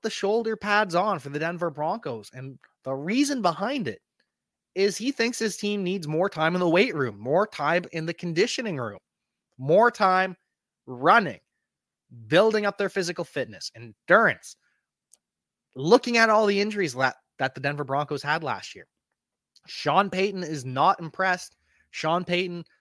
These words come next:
is not accepting it. And so we're gonna see a completely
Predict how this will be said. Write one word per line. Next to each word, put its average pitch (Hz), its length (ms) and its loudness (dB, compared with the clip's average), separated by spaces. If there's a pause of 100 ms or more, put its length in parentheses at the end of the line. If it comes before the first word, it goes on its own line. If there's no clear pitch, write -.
(280)
is 135 140 -8
not 156 320 4
accepting 170 520 0
it. 139 140 -6
And 120 180 -14
so 180 440 0 (680)
we're 147 120 -4
gonna 220 160 0
see 214 160 -10
a 196 40 -10
completely 185 600 -10